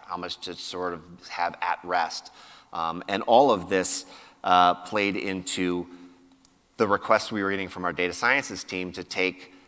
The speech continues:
data that might come from one retail vertical and another retail vertical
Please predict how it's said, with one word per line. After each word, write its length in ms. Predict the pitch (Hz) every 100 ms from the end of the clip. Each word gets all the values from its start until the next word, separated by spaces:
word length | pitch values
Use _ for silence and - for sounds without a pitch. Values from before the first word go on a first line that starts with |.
| -
data 280 | 87 104 113
that 140 | 107 85
might 260 | 98 92
come 260 | - 92 92
from 220 | - 92
one 200 | 98 110
retail 360 | 107 95 90 87
vertical 500 | 90 87 87 85 - - -
and 220 | 90 87 92
another 340 | 90 101 117
retail 340 | 98 90 - 82
vertical 500 | 85 85 82 85